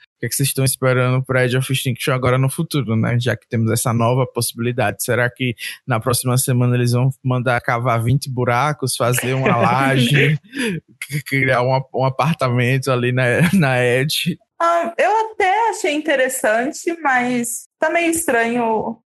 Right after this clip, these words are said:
Speaker 3: é, como que isso vai funcionar mais pro final do jogo, porque, tipo, a Natalie, pra ela tá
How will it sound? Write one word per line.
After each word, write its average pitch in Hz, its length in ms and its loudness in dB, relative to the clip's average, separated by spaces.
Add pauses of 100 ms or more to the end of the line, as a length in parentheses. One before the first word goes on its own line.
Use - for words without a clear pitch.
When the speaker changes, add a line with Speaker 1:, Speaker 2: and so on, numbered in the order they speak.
Speaker 3:
é, 214 420 2 (100)
como 277 240 0
que 294 100 -2
isso 294 120 -2
vai 247 120 2
funcionar 202 880 0
mais 214 320 0
pro 262 120 -16
final 208 280 -2
do 202 100 -2
jogo, 214 360 0
porque, 247 260 -2
tipo, - 240 -4
a 233 80 0
Natalie, 233 640 -2 (120)
pra 285 220 2
ela 233 180 2
tá 285 160 0